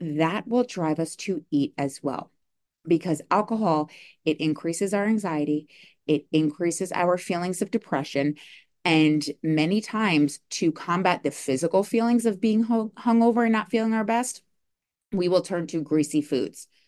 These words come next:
right? We will turn to the McDonald's and the cheeseburger. Or how many times have you woken up after a night of drinking and you, like,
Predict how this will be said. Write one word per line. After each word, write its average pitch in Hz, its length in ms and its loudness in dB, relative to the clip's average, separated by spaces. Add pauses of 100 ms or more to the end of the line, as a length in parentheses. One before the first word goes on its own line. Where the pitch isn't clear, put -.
(200)
right? 156 220 4
We 160 140 2
will 175 140 4
turn 185 360 -2
to - 240 0 (400)
the 160 100 2
McDonald's 147 580 0
and 170 220 -2
the 160 60 -2
cheeseburger. 127 640 -2
Or 160 40 -2
how 175 200 -2
many 180 180 -2
times 165 240 -4
have 160 140 -4
you 156 100 8
woken 147 260 4
up 139 140 2
after 135 240 -2
a 143 80 2
night 135 200 0
of 131 100 -6
drinking 135 400 -2
and 131 260 -4 (380)
you, 147 240 8
like, 139 320 -2